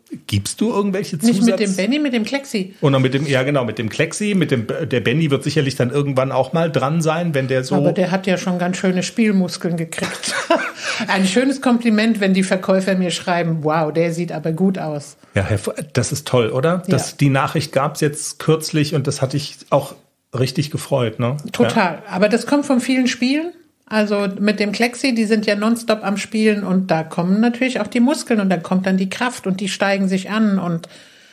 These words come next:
Speaker 2: ja,
Speaker 1: Gibst du
Speaker 2: gesunde
Speaker 1: denn
Speaker 2: Bewegung.
Speaker 1: Ja. Gibst du denn Zusatzfutter? Also jetzt Klexi zum Beispiel und AC?
Speaker 2: Ja, die beiden, also der, der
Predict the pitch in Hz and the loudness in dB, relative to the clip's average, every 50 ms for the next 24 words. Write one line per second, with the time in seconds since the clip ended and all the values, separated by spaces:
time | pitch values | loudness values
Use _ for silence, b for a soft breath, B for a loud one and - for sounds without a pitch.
0 | B B B B B B B _ 233 196 156 151 - - - _ _ _ _ _ | B B B B B B B _ 2 2 2 0 -6 -12 -20 _ _ _ _ _
1 | - - - 240 214 202 226 262 302 302 320 - 294 285 233 233 202 185 185 175 | -2 0 2 4 4 4 4 4 4 2 2 2 0 2 2 2 0 0 -2 -6
2 | 175 175 - - 139 139 139 135 - - - _ _ - - - - - - 190 | -10 -12 -4 -2 0 0 0 -2 -6 -12 -20 _ _ 0 0 0 0 -2 0 2
3 | 185 147 123 - - - 101 95 123 147 151 - - - 190 190 - 262 262 - | 2 2 2 0 -2 -2 0 0 0 -2 -2 -4 -4 -2 -2 -2 -2 -2 -4 -6
4 | - - - 113 117 107 107 113 107 110 - - - - 123 - - - 202 190 | -8 -2 0 0 0 2 0 0 -2 -2 -6 -4 -2 -2 -2 -2 -4 -4 -4 -4
5 | - 185 180 180 170 175 165 170 - 180 185 214 208 196 202 - - 131 107 101 | -2 0 0 0 0 0 -4 -4 -2 -2 0 0 -2 -4 -4 -2 -2 -2 0 2
6 | 117 117 131 - - 208 220 - - - _ _ _ _ _ _ _ - 214 190 | 2 0 0 0 -2 -2 -4 -4 -6 -12 _ _ _ _ _ _ _ 2 4 4
7 | 190 180 165 165 165 202 233 220 214 196 196 208 208 214 214 - 202 190 202 196 | 4 4 2 2 0 0 0 0 0 0 0 0 0 0 0 0 0 0 0 2
8 | 190 190 185 180 175 170 170 175 165 160 160 160 160 160 | 2 2 2 2 0 0 -2 -2 0 0 0 0 -2 -4